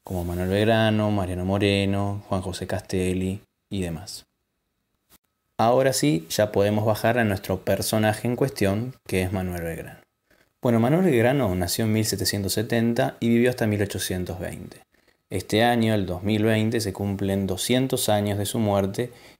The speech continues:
y por eso es considerado el bicentenario. Bien, este año se realizarían distintas manifestaciones, homenajes, bien,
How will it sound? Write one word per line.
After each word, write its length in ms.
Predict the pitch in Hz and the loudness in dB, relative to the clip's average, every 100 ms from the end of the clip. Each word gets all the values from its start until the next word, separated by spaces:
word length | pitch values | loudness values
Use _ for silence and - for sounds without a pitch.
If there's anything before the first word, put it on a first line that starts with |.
| _ | _
y 120 | 113 | -4
por 180 | 104 101 | 0 2
eso 140 | 113 | 0
es 60 | 110 | -2
considerado 680 | 107 92 95 95 98 107 | -2 0 0 2 2 4
el 140 | 104 98 | 2 0
bicentenario. 960 | 113 113 110 101 98 107 87 85 80 - - | 0 2 2 2 2 2 2 -2 -8 -14 -18
Bien, 400 | - 98 98 107 - _ - _ _ _ - | -8 -4 -4 -6 -12 _ -20 _ _ _ -10
este 320 | 95 - 101 | -8 -2 -2
año 380 | 98 104 107 113 - - _ | 0 0 0 -2 -16 -20 _
se 200 | - 95 | -6 -2
realizarían 680 | 95 92 90 95 98 98 95 | 0 0 0 0 2 0 -2
distintas 880 | 92 - 98 95 95 90 - - _ _ _ _ - | -6 -4 -2 0 0 0 -2 -8 _ _ _ _ -8
manifestaciones, 1040 | 98 90 - - 90 135 139 127 107 - | -6 -6 -8 -6 -2 2 4 4 2 -2
homenajes, 920 | 87 90 113 117 107 - 101 101 - - _ _ _ _ | -4 0 2 4 2 0 0 0 -4 -12 _ _ _ _
bien, 340 | 98 98 107 | 0 2 0